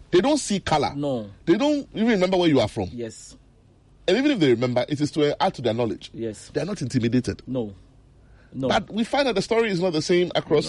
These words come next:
Speaker 2: No.
Speaker 1: across, across the divide.
Speaker 2: Yes.
Speaker 1: You know, so what we are saying is that together, not just in schools, not just in
Speaker 2: Mm.
Speaker 1: our work, but we, if
Speaker 2: Yes.
Speaker 1: we train the children today
Speaker 2: Yes.
Speaker 1: into thinking a certain way,
Speaker 2: Yes.
Speaker 1: then they're gonna continue like that,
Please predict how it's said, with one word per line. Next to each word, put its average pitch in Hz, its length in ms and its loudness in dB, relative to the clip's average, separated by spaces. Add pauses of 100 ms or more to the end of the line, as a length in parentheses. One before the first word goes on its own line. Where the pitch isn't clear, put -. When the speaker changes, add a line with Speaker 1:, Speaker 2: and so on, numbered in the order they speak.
(120)
Speaker 2:
No. - 40 -18 (360)
Speaker 1:
across, 160 340 0
across 165 300 -2
the 156 60 -2
divide. 151 340 0
Speaker 2:
Yes. - 200 -16 (300)
Speaker 1:
You 131 100 -4
know, 143 120 4
so 165 280 2 (440)
what 254 140 2
we 226 60 0
are 139 60 0
saying 156 260 0
is 107 80 0
that 107 180 -4
together, 170 480 -2
not 160 180 -2
just 151 200 0
in 131 80 -4
schools, 156 420 -4
not 160 120 0
just 135 180 0
in 117 60 -2
Speaker 2:
Mm. 107 60 0
Speaker 1:
our 104 60 0
work, 117 220 -2
but - 180 0 (540)
we, 139 120 2
if 170 120 0
Speaker 2:
Yes. - 20 -8
Speaker 1:
we 175 100 0
train 254 340 -2
the - 100 0
children 127 320 -2
today 92 420 -4
Speaker 2:
Yes. 110 360 -10 (160)
Speaker 1:
into 120 260 -2
thinking 139 380 -4
a - 40 -6
certain 95 380 -4
way, 58 220 -10
Speaker 2:
Yes. - 340 -16
Speaker 1:
then 147 420 0 (240)
they're 120 120 -2
gonna 190 180 0
continue 127 380 -2
like 85 180 -4
that, 95 220 -8